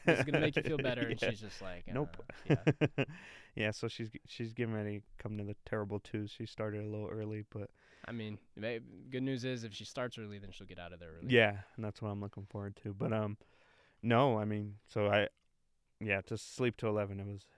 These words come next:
Speaker 2: it was so amazing. But, uh, no, so on the s-, the, the third one, I, uh, my arm was sore, and then I, I felt a little something. But besides that,
Speaker 1: Yeah.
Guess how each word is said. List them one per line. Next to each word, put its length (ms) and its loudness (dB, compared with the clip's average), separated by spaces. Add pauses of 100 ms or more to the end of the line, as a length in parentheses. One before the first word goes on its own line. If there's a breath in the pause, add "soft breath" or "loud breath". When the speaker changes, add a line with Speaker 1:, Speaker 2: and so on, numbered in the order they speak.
Speaker 2:
it 80 -14
was 140 -10
so 280 -10
amazing. 440 -8
But, 220 6
uh, 120 10
no, 260 8
so 320 4 (180)
on 120 2
the 60 2
s-, 100 -6 (120)
the, 120 0
the 160 -2
third 240 4
one, 220 4
I, 160 4
uh, 260 -8
my 160 0
arm 300 0
was 120 -2
sore, 340 0
and 140 -6
then 120 -4
I, 200 -2
I 100 -6
felt 380 -6
a 60 -10
little 260 -6
something. 360 -6
But 160 -6
besides 380 -8
that, 200 -2 (100)
Speaker 1:
Yeah. 260 -12